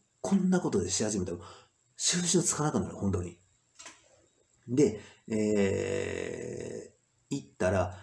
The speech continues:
一人の男が立っていて、体鍛えてたんです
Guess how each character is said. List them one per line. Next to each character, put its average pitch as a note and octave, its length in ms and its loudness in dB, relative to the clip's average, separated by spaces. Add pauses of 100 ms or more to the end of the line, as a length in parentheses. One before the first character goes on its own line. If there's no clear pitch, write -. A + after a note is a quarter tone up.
(140)
一 - 260 2
人 C3 120 4
の F#2 140 4
男 F#2 240 0
が E2+ 280 -2 (500)
立 F#2 140 -2
っ F#2+ 80 -12
て G2+ 100 4
い G2+ 120 4
て、 F2+ 320 0 (1800)
体 F#3+ 280 0
鍛 - 240 -8
え F2+ 40 -6
て B2 100 -4
た A2 100 -2
ん E2+ 80 -8
で - 60 -12
す - 180 -14